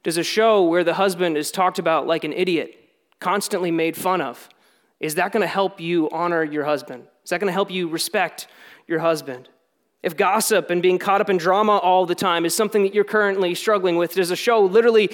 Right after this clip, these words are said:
titled drama or in the genre of, of drama, is that really going to be helpful to you? Is that gonna help you speak well of other people? If you struggle with fear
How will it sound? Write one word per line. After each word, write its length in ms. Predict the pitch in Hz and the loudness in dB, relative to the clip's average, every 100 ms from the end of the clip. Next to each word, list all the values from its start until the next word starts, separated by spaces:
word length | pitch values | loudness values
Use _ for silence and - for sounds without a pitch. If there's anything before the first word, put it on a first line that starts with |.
| - - | -6 -4
titled 500 | 214 240 220 185 - - | 2 4 4 2 -2 -8
drama 440 | 160 190 208 180 | 0 2 4 2
or 260 | 156 175 170 | 2 2 2
in 120 | 180 | 2
the 200 | 180 170 - 190 | 0 -2 -10 -12
genre 380 | 165 185 208 180 | -2 0 2 2
of, 240 | 180 151 - - 196 | 0 -2 -12 -20 -6
of 400 | 175 165 151 - | 0 0 0 -8
drama, 460 | 170 185 208 170 139 | -2 2 2 0 -2
is 140 | 165 | -2
that 200 | 196 220 | -2 -2
really 280 | 208 254 247 | 0 0 0
going 360 | 185 226 240 220 | 2 2 2 0
to 120 | 202 | -2
be 160 | 190 | -4
helpful 540 | 180 202 226 - 202 180 | -2 0 0 0 -2 -2
to 300 | - 196 185 | -4 -6 -6
you? 380 | 160 185 151 131 _ _ - | -4 -2 -2 -4 _ _ -10
Is 80 | 165 | -2
that 100 | 214 | 0
gonna 100 | 233 | 0
help 160 | 208 226 | 0 -2
you 120 | 196 | -4
speak 360 | - - 226 - | -6 -4 -6 -2
well 420 | 170 202 220 202 | 2 4 4 4
of 140 | 170 | 2
other 180 | 165 175 | 0 0
people? 380 | 160 170 156 123 | -2 -6 -6 -12
If 1800 | - _ _ _ _ _ _ _ _ _ _ _ _ _ _ _ _ - | -14 _ _ _ _ _ _ _ _ _ _ _ _ _ _ _ _ -12
you 20 | |
struggle 360 | 160 202 202 185 | -4 2 4 4
with 140 | 175 | 2
fear 560 | 165 - 220 208 160 - | 0 -6 0 2 2 -2